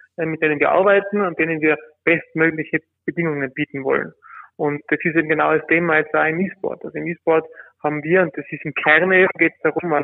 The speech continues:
eine Sportorganisation im E-Sport-Bereich aufzubauen. Und da sehen wir den Athleten, den E-Sportler wirklich als klassischen Athleten. Ob der jetzt Fußballer ist oder E-Sportler, ist mir in dem Fall komplett wurscht. Es geht darum, dass der die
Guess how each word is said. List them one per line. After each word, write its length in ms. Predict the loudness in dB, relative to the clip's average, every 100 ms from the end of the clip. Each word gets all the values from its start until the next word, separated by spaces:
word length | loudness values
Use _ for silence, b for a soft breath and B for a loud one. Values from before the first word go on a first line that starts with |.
| -4 -6
eine 200 | -2 -4 _ _ _ _
Sportorganisation 1300 | -16 0 2 2 2 0 0 -2 -4 0 2 2 -4
im 200 | -10 -10 -12 _ _
E-Sport-Bereich 600 | -6 0 0 2 0 2
aufzubauen. 580 | 0 -2 -6 0 0 0 -6 B B -6
Und 200 | -2 -2
da 140 | -2 0
sehen 240 | 0 0
wir 180 | 2 2
den 140 | 0
Athleten, 580 | -6 -2 2 2 0 -2
den 180 | -2 -4
E-Sportler 640 | -10 -2 0 0 -2 -6
wirklich 320 | -6 -2 -2
als 180 | 2 0 -2 _ _ _ _
klassischen 420 | -6 -6 -4 -2 -2
Athleten. 400 | 0 0 -2 -12
Ob 120 | -6
der 120 | -4
jetzt 160 | -2 0
Fußballer 460 | 2 2 4 6 4
ist 160 | 2 _ b b _
oder 360 | 0 2 0 -2
E-Sportler, 440 | -2 0 2 0
ist 100 | 0
mir 140 | 0
in 60 | 0
dem 160 | 0 0
Fall 280 | 2 2 0 -8 _ _ _
komplett 420 | -2 0 2 0 0
wurscht. 380 | 0 0 0 -4 b b _
Es 60 | -2
geht 180 | 0
darum, 200 | 2 0
dass 120 | 0 0
der 180 | 0
die 120 | 0